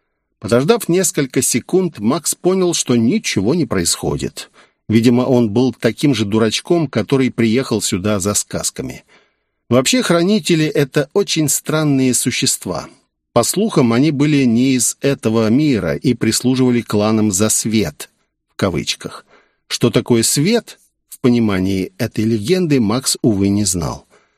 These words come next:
Просто если есть волшебники, то почему бы и таинственным хранителям не существовать? Хотя, опять же,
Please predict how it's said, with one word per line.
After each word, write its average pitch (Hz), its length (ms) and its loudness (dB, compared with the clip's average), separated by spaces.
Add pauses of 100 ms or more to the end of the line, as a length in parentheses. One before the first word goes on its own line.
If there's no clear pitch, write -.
(680)
Просто 190 320 2
если 175 400 2
есть 147 360 0
волшебники, 139 800 0
то 123 160 -2
почему 101 460 -2
бы 123 160 2
и 143 380 0 (260)
таинственным 143 800 2
хранителям 165 720 0
не 98 120 2
существовать? 110 1000 -2 (640)
Хотя, 123 320 2
опять 151 280 0
же, 120 280 0